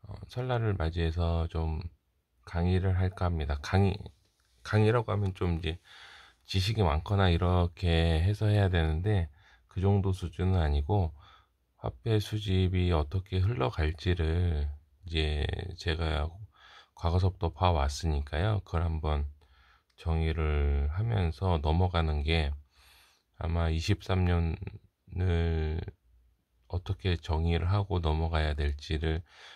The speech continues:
결정짓는 중요한 그 단서가 있을 것 같아서요. 한번 정리해 볼까 합니다.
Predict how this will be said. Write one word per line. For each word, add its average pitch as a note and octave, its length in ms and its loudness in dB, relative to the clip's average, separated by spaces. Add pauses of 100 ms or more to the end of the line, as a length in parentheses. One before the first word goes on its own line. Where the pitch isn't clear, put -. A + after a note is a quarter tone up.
결정짓는 D#2 1160 0 (580)
중요한 E2 1160 0 (460)
그 - 300 -10
단서가 E2 600 0
있을 D#2+ 300 -4
것 D#2+ 140 -4
같아서요. D#2 580 -2 (720)
한번 G2 420 0
정리해 E2 380 2
볼까 D2+ 340 -6
합니다. C#2+ 440 -4